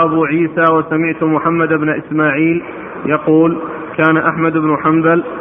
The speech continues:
وإسحاق بن إبراهيم والحميدي يحتجون بحديث عبد الله بن محمد بن عقيل".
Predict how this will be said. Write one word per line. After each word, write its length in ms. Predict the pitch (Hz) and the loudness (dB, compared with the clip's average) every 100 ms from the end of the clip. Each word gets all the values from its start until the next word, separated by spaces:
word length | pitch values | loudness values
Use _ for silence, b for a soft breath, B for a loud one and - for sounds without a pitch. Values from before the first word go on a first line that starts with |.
| - - | -8 -2
وإسحاق 540 | 147 151 160 165 165 | -2 0 2 2 2
بن 160 | 156 156 | -2 -2
إبراهيم 640 | 151 151 147 147 165 165 - - - 135 | 0 2 2 2 2 0 -2 -10 -4 0
والحميدي 760 | 156 156 160 156 151 156 175 160 - - - | 0 2 0 2 2 0 -2 -4 -12 -10 -4
يحتجون 720 | 151 - 165 156 151 170 165 | -2 -2 -2 0 0 0 2
بحديث 460 | 151 156 151 165 156 165 | 0 -2 -2 -2 -2 0
عبد 260 | 147 147 | -2 0
الله 360 | 156 160 160 160 | 0 0 0 0
بن 140 | 151 | 0
محمد 440 | 151 139 165 160 156 | 0 -2 0 0 0
بن 180 | 147 | -2
عقيل". 540 | 147 139 - 156 143 | 0 0 0 2 0